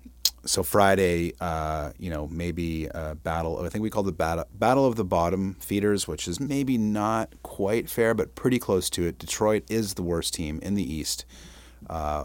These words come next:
with a record of one and twelve, uh, and, and they were playing in L A against the Lakers. And, um, despite the Lakers' struggles, I think is,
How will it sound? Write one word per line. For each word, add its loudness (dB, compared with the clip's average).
with -8
a -2
record 0
of -4
one 0
and 2
twelve, -6
uh, 2
and, -4
and -4
they 2
were 2
playing -2
in 2
L -2
A -2
against -4
the -2
Lakers. -6
And, -6
um, -6
despite 2
the 0
Lakers' 2
struggles, -2
I -8
think -8
is, -8